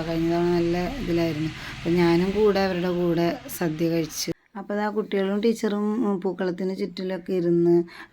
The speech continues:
ഓണത്തെക്കുറിച്ചൊക്കെ പറഞ്ഞു കൊടുത്തു. അപ്പോൾ കുട്ടികളൊക്കെ ഹാപ്പി ആയിട്ടാ.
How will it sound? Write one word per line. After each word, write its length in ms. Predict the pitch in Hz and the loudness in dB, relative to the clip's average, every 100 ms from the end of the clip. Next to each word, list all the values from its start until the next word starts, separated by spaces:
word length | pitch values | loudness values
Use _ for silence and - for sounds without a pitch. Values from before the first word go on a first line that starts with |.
| 196 | -4
ഓണത്തെക്കുറിച്ചൊക്കെ 760 | 185 175 190 175 180 202 190 | -2 -2 -2 -4 -2 -2 -2
പറഞ്ഞു 380 | 190 196 175 170 | -2 0 2 2
കൊടുത്തു. 200 | 165 185 | 0 -4
അപ്പോൾ 160 | 170 | -8
കുട്ടികളൊക്കെ 460 | 175 190 202 202 214 | -8 -6 -4 -2 -2
ഹാപ്പി 400 | 208 196 180 202 | 0 0 -2 -2
ആയിട്ടാ. 440 | 185 170 165 175 | 2 2 2 -2